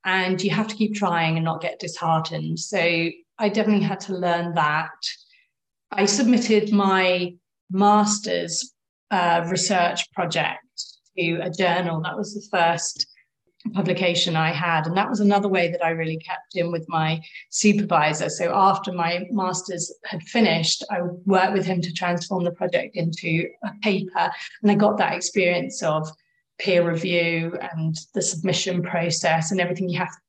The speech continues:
have to do to publish a paper, which was really, really useful. So I would recommend, if you've done any research during your undergrad or master's,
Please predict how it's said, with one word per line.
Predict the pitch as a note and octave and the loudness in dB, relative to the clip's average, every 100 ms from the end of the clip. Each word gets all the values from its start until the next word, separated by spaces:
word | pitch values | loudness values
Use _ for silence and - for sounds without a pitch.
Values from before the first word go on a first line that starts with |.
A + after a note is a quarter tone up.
| - | -6
have | G3+ - | -6 -4
to | G3 | -2
do | F#3 F3+ | 2 2
to | F3+ | 0
publish | - E3 E3+ E3 | -2 -4 -2 -8
a | |
paper, | D#3+ F#3 F3+ F3+ D#3+ - - - | -4 -4 -2 -2 -2 -6 -18 -4
which | - G#3 | 0 4
was | G#3 G3+ | 4 4
really, | G3+ A3 G#3 | 6 8 8
really | G3 F3+ | 6 4
useful. | F3 F3+ F3 F3+ | 0 -4 -6 -8
So | - F#3 | -2 2
I | E3+ | 2
would | F#3 F3+ | 2 0
recommend, | D#3+ - F3+ E3 D#3+ | -2 -2 -2 0 0
if | D#3+ E3+ | -2 -6
you've | D#3+ | -6
done | F3+ F3 | -2 0
any | E3+ D#3+ | 0 -2
research | E3+ - F3 F3 - | -2 -2 -2 -4 -8
during | E3+ E3+ E3 _ _ _ | -8 -8 -10 _ _ _
your | G3 F3 E3+ E3 - | 0 4 4 2 0
undergrad | F3+ E3 E3+ D#3 D#3+ | -4 -2 2 2 2
or | D#3+ | 0
master's, | D#3+ D#3 E3+ - E3 D#3+ | 2 0 -2 -10 -10 -10